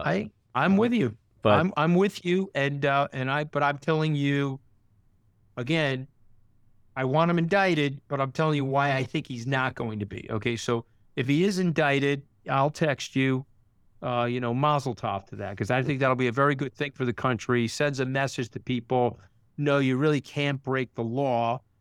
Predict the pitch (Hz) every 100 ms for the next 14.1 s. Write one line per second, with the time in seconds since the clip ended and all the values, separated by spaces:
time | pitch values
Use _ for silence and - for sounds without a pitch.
0 | _ - 123 123 143 160 143 131 127 131
1 | 135 143 135 127 - 135 127 104 123 120
2 | 123 123 131 170 _ _ _ _ - 117
3 | 117 - 123 120 120 127 131 - 123 131
4 | 156 131 127 143 143 143 131 120 123 147
5 | 165 120 123 113 110 113 - 143 147 165
6 | 85 156 147 131 120 117 _ _ - 120
7 | 117 - 113 110 110 107 104 117 98 113
8 | 98 101 107 - 147 156 147 120 139 160
9 | 160 151 131 131 123 - 120 107 - _
10 | _ - 123 117 135 139 117 - 127 120
11 | 120 113 107 98 101 101 101 - - 107
12 | 123 123 120 107 98 107 101 101 92 -
13 | 101 101 85 95 104 104 95 90 101 101
14 | 98